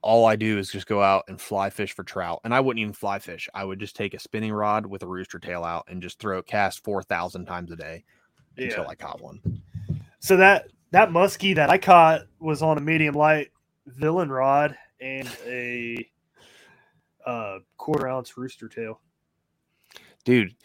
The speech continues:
Speaker 1: everyone likes to talk crap about the rooster tails. The rooster tail has been doing work since nineteen oh four.
Speaker 2: <laughs>
Speaker 1: It's
Speaker 2: Probably, probably longer than that.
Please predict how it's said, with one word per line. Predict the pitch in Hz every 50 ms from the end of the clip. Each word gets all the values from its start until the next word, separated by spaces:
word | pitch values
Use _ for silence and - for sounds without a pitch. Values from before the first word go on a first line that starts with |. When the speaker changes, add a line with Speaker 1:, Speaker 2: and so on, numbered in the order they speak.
| _ _ _ _ _ _
Speaker 1:
everyone | - 123 123 147 165 175 160 165 170 151
likes | 127 131 135 -
to | - 117
talk | 110 - - 127 123 -
crap | - - 117 120 120 -
about | _ 120 113 -
the | - 117
rooster | 110 107 104 98 - -
tails. | 90 - - 92 87 85 87 - - - _ _ _ _ - -
The | - 110
rooster | 95 104 117 131 139 - 139
tail | 120 - 120 113 113 110
has | 104 104 98
been | 92 107 98 95
doing | 90 98 95 104 110 107
work | 95 87 80 73 - - _ _ _ _ _
since | - - 104 90 - -
nineteen | 98 90 92 95 - - 95 90
oh | 90 87
four. | - - - - - - - _ _ - - - - - _ _ -
Speaker 2:
<laughs> | - - - - - - - - - 233 - - 220 - - 196 -
Speaker 1:
It's | - 135 127 -
Speaker 2:
Probably, | - - 240 214 190 190 - - - - - _ _ _ _ _ _ _
probably | - 226 220 214 196
longer | 170 156 160 165 165 151 147 147
than | 131 127 123 120
that. | 127 139 135 123 120 120